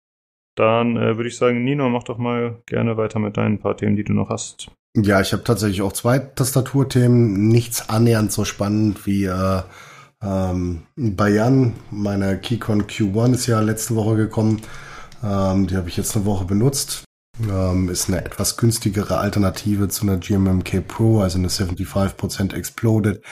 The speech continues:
Speaker 2: äh, die später tatsächlich einen Rotary Encoder für das,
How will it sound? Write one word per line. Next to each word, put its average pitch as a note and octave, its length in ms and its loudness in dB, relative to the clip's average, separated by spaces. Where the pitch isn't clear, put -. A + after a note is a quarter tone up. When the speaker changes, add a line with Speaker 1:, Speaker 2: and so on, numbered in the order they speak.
Speaker 2:
äh, G2 540 4
die F#2+ 500 2
später F#2+ 480 0
tatsächlich F#2+ 460 -2
einen F2 160 0
Rotary F#2+ 400 2
Encoder F2+ 580 0
für F2+ 220 -2
das, - 320 -4